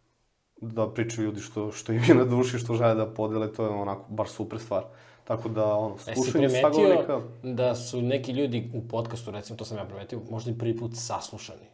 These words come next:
Speaker 1: Bukvalno, da. Meni se desila, na primjer, jako neprijatna situacija koju ja nisam znao tada ishendlam.
Speaker 2: Mhm.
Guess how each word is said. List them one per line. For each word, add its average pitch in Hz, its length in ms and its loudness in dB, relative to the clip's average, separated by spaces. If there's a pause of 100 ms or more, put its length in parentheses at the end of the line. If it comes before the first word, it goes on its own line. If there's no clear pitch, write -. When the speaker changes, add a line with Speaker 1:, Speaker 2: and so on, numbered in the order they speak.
(280)
Speaker 1:
Bukvalno, 117 640 0
da. 98 180 -2 (1800)
Meni 127 360 4
se 139 100 -4
desila, 131 420 6
na 127 120 2
primjer, 127 220 4
jako 123 200 6
neprijatna 117 380 2
situacija - 440 4
koju 127 80 2
ja 117 80 6
nisam 117 260 2
znao 107 180 2
tada 110 240 -2
ishendlam. 107 420 -4
Speaker 2:
Mhm. 107 540 -10